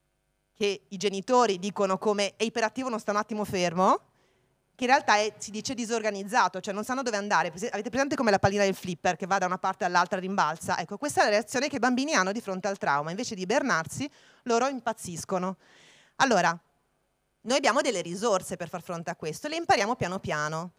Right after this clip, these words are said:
Quello che vorremmo fare stasera è provare a esplorarle con loro, a capire con voi quali sono state le vostre durante questa pandemia, perché anche voi avrete attinto a qualcosa, no?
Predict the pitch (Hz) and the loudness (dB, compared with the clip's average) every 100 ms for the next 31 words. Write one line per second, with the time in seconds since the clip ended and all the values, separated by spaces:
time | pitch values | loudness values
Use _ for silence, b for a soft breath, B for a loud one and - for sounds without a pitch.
0 | _ - 269 240 202 208 208 220 190 240 | _ -6 -6 -4 -8 -6 -2 -2 -2 -6
1 | 254 196 175 240 - 196 175 220 320 285 | -4 0 2 2 2 4 6 4 0 -2
2 | _ _ _ - 233 - 233 190 277 285 | _ _ _ -6 -6 -2 0 2 0 -6
3 | 185 226 190 180 220 240 220 247 294 226 | -2 0 0 0 -4 -6 -8 -6 -6 0
4 | 190 202 294 247 254 294 294 330 - 285 | 4 4 4 2 0 -2 0 0 0 4
5 | 427 - 190 175 175 175 175 175 190 180 | 4 4 2 0 2 0 -4 -2 0 0
6 | 175 180 170 160 156 185 220 214 254 339 | 0 0 0 0 0 0 0 0 2 2
7 | 190 185 175 - 185 180 175 170 165 147 | 2 0 -4 -4 -2 0 2 0 2 0
8 | 147 151 214 | 2 2 2